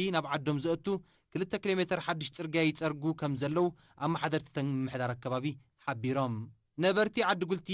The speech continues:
ኣብ ርእሲ እቲ ብጉልበቶም ዘካይድዎ ዘለዉ ስራሕ ሚእትን ሓምሳን ሽሕ ናቕፋ ኣዋጺኦም ማሽነሪ ብምክራይ ነቲ ዕዮ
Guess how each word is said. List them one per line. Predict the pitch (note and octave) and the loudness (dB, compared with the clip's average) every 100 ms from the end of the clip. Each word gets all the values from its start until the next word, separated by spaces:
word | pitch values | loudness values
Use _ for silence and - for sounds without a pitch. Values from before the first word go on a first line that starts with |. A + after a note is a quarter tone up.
| G3 | 2
ኣብ | E3+ E3+ | 4 4
ርእሲ | F#3+ | 2
እቲ | F3 D3 | -2 -4
ብጉልበቶም | B2 B2+ D#3 D#3 D#3+ E3 | -4 0 0 2 0 0
ዘካይድዎ | D#3+ D#3+ D#3+ D3+ | 0 2 2 2
ዘለዉ | C#3 D3+ D#3+ | 2 2 2
ስራሕ | D#3+ F#3 G3 | 2 0 0
ሚእትን | F3 E3 E3 | -2 -2 -4
ሓምሳን | D#3 D#3 D#3 | -4 -2 -2
ሽሕ | - D3 | -2 -4
ናቕፋ | D#3 D3 - | -4 -4 -2
ኣዋጺኦም | D#3 D#3+ D#3+ F3+ G3+ F#3+ - _ _ | 2 2 2 0 -2 -2 -8 _ _
ማሽነሪ | C3+ C3 D#3 D#3 D#3 | -4 0 2 2 2
ብምክራይ | D3+ D#3+ D#3+ E3 F#3+ | 2 0 2 2 4
ነቲ | F3+ D#3+ D#3 | 2 -2 -2
ዕዮ | D#3 | 0